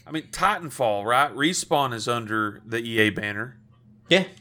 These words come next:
Speaker 2: and Apex
Speaker 1: So,
Speaker 2: is great.
Speaker 1: the upcoming Star Wars, uh, Fallen Order is gonna be E A. And I want to like that game a lot.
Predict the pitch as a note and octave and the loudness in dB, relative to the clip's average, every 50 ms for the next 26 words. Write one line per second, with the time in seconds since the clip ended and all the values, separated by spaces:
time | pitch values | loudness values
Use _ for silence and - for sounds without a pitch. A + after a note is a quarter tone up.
0 | - - - C3+ B2 A2+ A2+ A#2+ C#3+ - - C#3+ C3+ C3 B2+ - - - - - | -10 -4 -2 0 0 0 0 -2 -2 0 4 6 6 6 4 2 -4 -8 -14 -14
1 | - - A#2+ B2+ C#3 D3+ D#3 D3+ - D#3+ D#3 D3+ D3 C#3 C3 - - C#3+ D3 D#3 | -14 -8 0 4 6 6 4 4 0 -4 -4 -4 -4 -4 -4 0 2 4 6 6
2 | D#3 D3 C3 B2+ B2+ B2+ C3 B2 A2 - - - - - - _ _ - - A#2 | 6 4 2 2 2 0 0 -2 -6 -8 -8 -10 -10 -12 -16 _ _ -8 -2 0
3 | A2 A2 G#2+ G#2+ G#2+ G#2+ G#2+ - - - - - - - D3 D3 D3 D3+ C#3+ C#3 | 0 2 2 0 -2 -4 -8 -12 -18 -20 -20 -14 -4 2 4 6 6 6 4 2
4 | C3 C3 B2+ - C#3+ D3 D3+ B2 G#2+ G2 F2 - _ _ _ _ - - _ _ | -2 -6 -4 0 2 2 2 2 0 -2 -4 -8 _ _ _ _ -20 -20 _ _
5 | - - B2 A#2+ A#2+ C#3 B2+ B2 A2+ B2+ C3 A#2 C3 D3 D#3+ D#3 D3 D#3 F#3 F3 | -8 -6 -6 -4 -2 -2 -2 0 -2 -2 -4 -4 -2 0 4 6 6 6 6 4
6 | A#2 - - - _ _ _ _ _ - - - _ _ _ _ _ _ _ _ | 2 -4 -8 -20 _ _ _ _ _ -20 -20 -20 _ _ _ _ _ _ _ _
7 | _ _ - _ _ - _ - B2+ B2 B2 C3 C#3 C#3+ C#3 C3 B2 B2+ C3+ C#3+ | _ _ -20 _ _ -20 _ -6 -2 0 2 4 4 4 2 2 0 0 0 0
8 | - - - C#3 C3 A#2+ A#2 B2 B2+ - C#3+ C#3 C3+ A#2+ B2+ C#3 C#3+ C#3+ C#3+ C3+ | -2 -4 -6 -4 -2 0 0 0 0 0 -2 -6 -4 -2 -4 -4 -2 -2 0 2
9 | C3+ D#3 E3+ D#3+ - - | 2 0 0 -2 -8 -14